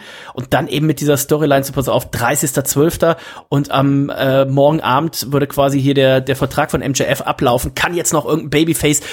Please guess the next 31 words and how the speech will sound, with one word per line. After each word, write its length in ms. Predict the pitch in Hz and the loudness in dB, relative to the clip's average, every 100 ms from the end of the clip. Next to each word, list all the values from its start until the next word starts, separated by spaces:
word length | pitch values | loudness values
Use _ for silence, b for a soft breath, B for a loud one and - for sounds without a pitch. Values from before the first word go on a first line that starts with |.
| B | B
ihm 160 | 175 | -2
diesen 220 | 143 165 135 | 0 -2 0
Titel 260 | 196 180 | 0 2
entreißen 540 | 147 139 123 139 - - | 2 2 2 0 0 0
oder, 180 | 151 | 0
oder? 160 | - 175 | 2 0
Ich 120 | 262 | 0
bin 100 | 330 | -4
gespannt, 280 | 330 359 - B B B | -2 0 -2 B B B
ob 200 | - - | -6 -4
und 240 | - 160 175 | -6 -4 -2
was 160 | 165 | -2
sie 100 | 175 | -2
da, 260 | 151 143 143 | 0 2 2
äh, 100 | 127 | 0
machen. 340 | 131 - 170 - B | -2 -2 -4 -6 B
Vielleicht 400 | - 147 156 - - | -2 0 0 -2 -8
ist 180 | - - | -6 -2
aber 120 | 143 | 2
auch 200 | 135 135 - | 0 0 -10
W 180 | 147 135 | -2 0
W 60 | 135 | 2
E 120 | 139 | 0
t-, 160 | 143 - _ _ | -2 -12 _ _
mäßig 480 | 147 135 139 131 131 | 0 2 2 0 -2
die 80 | 131 | -2
Storyline 380 | 135 117 117 | 2 2 2
einfach 160 | 110 110 | 0 0
nächstes 300 | 110 110 110 | 0 -2 -4
Jahr 120 | 104 | -6
vergessen. 340 | 98 101 - | -6 -8 -12